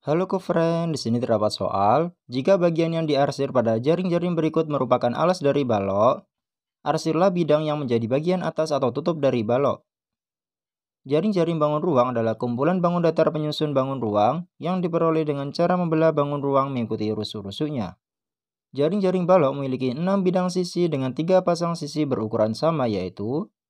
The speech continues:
tiga pasang persegi panjang atau dua pasang persegi panjang dan satu pasang persegi. Di sini, saya tampilkan bangun balok. Kemudian,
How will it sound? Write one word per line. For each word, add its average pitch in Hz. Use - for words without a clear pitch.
tiga 160
pasang 165
persegi 139
panjang 117
atau 180
dua 180
pasang 175
persegi 160
panjang 139
dan 117
satu 160
pasang 147
persegi. 127
Di 120
sini, 120
saya 185
tampilkan 165
bangun 170
balok. 107
Kemudian, 131